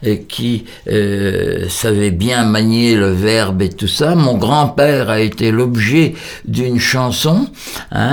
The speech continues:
euh, parce que en tant qu'anarchiste, anarcho-syndicaliste, il s'était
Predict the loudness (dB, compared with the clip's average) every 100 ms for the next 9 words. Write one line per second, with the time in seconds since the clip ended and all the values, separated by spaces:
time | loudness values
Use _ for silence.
0 | 0 0 0 0 0 0 0 -2 -2 -4
1 | -6 -8 -4 0 0 -2 -4 -4 -2 0
2 | -2 -6 -8 -8 -8 -8 -6 -4 -4 -6
3 | -6 -6 -4 -4 -4 -2 -2 -2 -4 -8
4 | -10 -8 -10 -10 -8 -4 -4